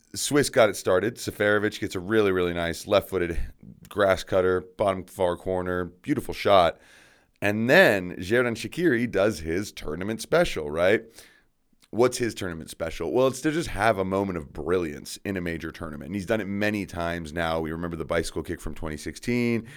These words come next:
He had a big, big goal in the World Cup in twenty eighteen as well. And he's a guy who, he's, he, he scores brilliant goals. He does. And so this time,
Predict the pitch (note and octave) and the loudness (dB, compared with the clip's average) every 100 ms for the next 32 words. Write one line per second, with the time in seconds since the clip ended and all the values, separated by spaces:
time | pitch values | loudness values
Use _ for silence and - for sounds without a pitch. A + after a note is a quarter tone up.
0 | - - - F#2 D#2 D2 - G#2+ F2 G2 | -20 -18 0 2 2 -2 2 2 4 0
1 | D#2+ D#2+ F#2 F2 E2 D2+ - - _ - | 0 4 4 6 2 -4 -14 -20 _ -4
2 | G2 F#2 F2+ F#2+ F2+ - E2+ E2 F#2+ F2+ | -2 -2 0 2 2 0 -6 -6 -6 -4
3 | E2+ E2 F#2 E2+ D#2 G#2+ A#2 A2+ A2 A2 | -4 -6 -8 -8 -2 6 8 10 6 2
4 | - - _ _ - C3+ C3 - A2+ C3+ | -12 -20 _ _ 2 2 0 -6 -8 -6
5 | A#2+ A2+ C3+ C3+ A#2+ A2+ A2 G#2 - _ | 0 4 6 6 6 2 0 -2 -8 _
6 | _ _ _ E2 - F2+ G2 E2 D#2+ F2+ | _ _ _ -12 -12 -14 -12 -12 -14 -16
7 | _ _ _ - F2 - F#2 G2+ F2 F#2+ | _ _ _ -14 -14 -8 -4 -4 -2 4
8 | A2+ B2 G2 A2+ E3+ G#2 - - - F#2 | 6 6 4 4 4 2 -6 -18 -8 0
9 | G#2 D3+ G#2+ E2+ F2 G#2 E2+ C3 G#2+ - | 6 6 6 -2 0 0 2 0 0 -2
10 | F#2+ F#2+ F#2+ | -2 0 -2